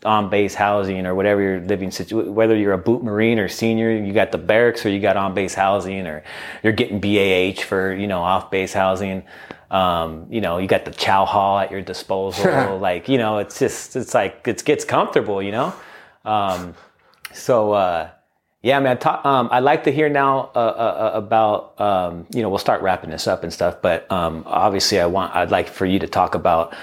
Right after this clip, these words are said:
Speaker 1: um, what you're doing now, you know, Underwater Torp-, Torpedo League and Deep End Fitness and kinda how you got involved in that,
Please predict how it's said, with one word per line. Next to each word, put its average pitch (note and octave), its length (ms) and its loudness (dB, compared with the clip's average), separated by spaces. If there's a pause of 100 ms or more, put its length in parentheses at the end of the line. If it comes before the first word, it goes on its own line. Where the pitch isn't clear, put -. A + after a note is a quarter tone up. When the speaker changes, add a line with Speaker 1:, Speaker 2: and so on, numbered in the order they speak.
(300)
Speaker 1:
um, F2 340 0
what G2+ 180 2
you're F#2+ 120 0
doing F#2 340 0
now, F#2 500 0
you G2+ 120 -6
know, F2+ 220 0
Underwater F#2 480 2
Torp-, - 640 -8
Torpedo F#2+ 440 0
League F#2 300 0
and F2 160 -2
Deep F#2+ 200 -2
End E2 160 -2
Fitness F#2 560 -2
and F2 100 -6
kinda G2 200 0
how F#2 140 0
you F2 140 -2
got F2 200 -2
involved F2 460 0
in E2 120 -4
that, D#2+ 280 -4